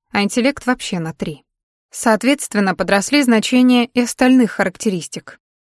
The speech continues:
Любопытство толкнуло меня во вкладки, обозначенные как доп. «Мама дорогая, и зачем я в них полезла?»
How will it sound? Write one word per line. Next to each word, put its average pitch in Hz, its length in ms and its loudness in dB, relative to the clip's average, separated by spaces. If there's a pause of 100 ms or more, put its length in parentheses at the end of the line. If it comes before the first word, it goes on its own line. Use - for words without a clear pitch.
Любопытство 214 640 0
толкнуло 240 460 2
меня 220 280 4
во 214 140 2
вкладки, 262 460 -2
обозначенные 196 720 0
как 196 260 -4
доп. 165 280 -6 (380)
«Мама 208 520 0
дорогая, 170 560 -4 (180)
и 214 80 0
зачем 208 400 0
я 233 120 2
в 226 40 2
них 233 220 0
полезла?» 165 520 -2